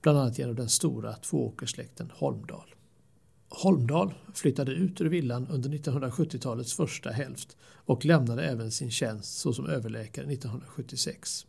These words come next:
Detta i och med att Appelvikens sjukhus då börjat avvecklas. Under drygt ett decennium kom den vackra villan att nyttjas som kontor, förvaring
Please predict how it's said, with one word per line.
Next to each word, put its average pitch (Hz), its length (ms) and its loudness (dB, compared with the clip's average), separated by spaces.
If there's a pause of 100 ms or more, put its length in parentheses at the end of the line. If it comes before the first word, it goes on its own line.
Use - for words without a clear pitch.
(160)
Detta 160 300 6
i 139 100 4
och 135 40 0
med 139 80 2
att 120 120 -2
Appelvikens 120 560 -2
sjukhus 120 440 -2
då 117 220 -4
börjat 113 320 -6
avvecklas. - 800 -6 (400)
Under 139 220 2
drygt 147 360 0
ett 175 260 0
decennium 139 640 2
kom 139 200 2
den 127 100 0
vackra 131 320 -2
villan 120 340 -6
att 120 140 -8
nyttjas 147 520 0
som 120 200 -4
kontor, 156 580 4
förvaring 127 720 -2